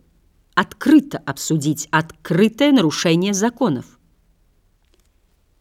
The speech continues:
Посудите сами. Дней десять тому назад я был арестован. Впрочем, сам этот факт мне только смешон. Но не о том речь.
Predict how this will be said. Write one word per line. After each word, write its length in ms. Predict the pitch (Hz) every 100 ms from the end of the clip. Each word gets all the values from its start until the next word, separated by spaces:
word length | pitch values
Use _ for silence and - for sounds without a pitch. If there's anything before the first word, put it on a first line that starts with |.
| _ _
Посудите 420 | 349 381 302 233
сами. 440 | - 143 110 120 _ _ _ _ 311 -
Дней 340 | 240 415 349
десять 380 | 247 381 320 -
тому 160 | 277
назад 320 | 269 262 330 320
я 80 | 277
был 140 | 247
арестован. 640 | 214 - - 127 110 120 - _ _ _ _ _ _
Впрочем, 440 | _ - 170 180 165 - -
сам 360 | - 180 175
этот 220 | 170 170
факт 280 | - 165 160
мне 160 | 165 165
только 240 | 165 160
смешон. 560 | - 180 - 127 - - _ _ _ _ _ _ -
Но 100 | 320
не 100 | 330
о 60 |
том 200 | 320 277
речь. 440 | 156 110 - -